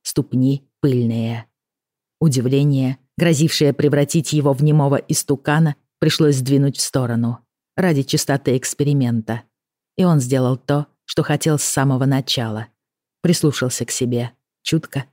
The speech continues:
внимательно. Спросил себя, мол, «Ну, хочешь ее такую?» Провокационный вопрос, не имеющий отношения к делу, но почему-то важный. И вдруг с удивлением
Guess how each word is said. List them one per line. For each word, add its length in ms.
внимательно. 800
Спросил 460
себя, 300
мол, 420
«Ну, 400
хочешь 480
ее 280
такую?» 640
Провокационный 720
вопрос, 540
не 160
имеющий 400
отношения 680
к 80
делу, 420
но 100
почему-то 520
важный. 560
И 100
вдруг 240
с 80
удивлением 720